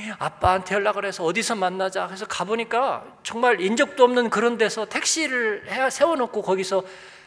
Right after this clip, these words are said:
그 길에서 기다리고 있는 거예요. 그 유에스비 하나를 들고. 네?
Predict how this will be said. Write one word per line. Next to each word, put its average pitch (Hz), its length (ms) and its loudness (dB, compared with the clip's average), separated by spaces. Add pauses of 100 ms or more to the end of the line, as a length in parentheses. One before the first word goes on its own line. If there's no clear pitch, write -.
(280)
그 208 260 -10 (120)
길에서 196 320 2
기다리고 185 420 4
있는 175 220 -4
거예요. 123 600 -2 (300)
그 156 160 -10
유에스비 185 460 4
하나를 160 380 -4
들고. 131 600 -8 (540)
네? 160 120 -18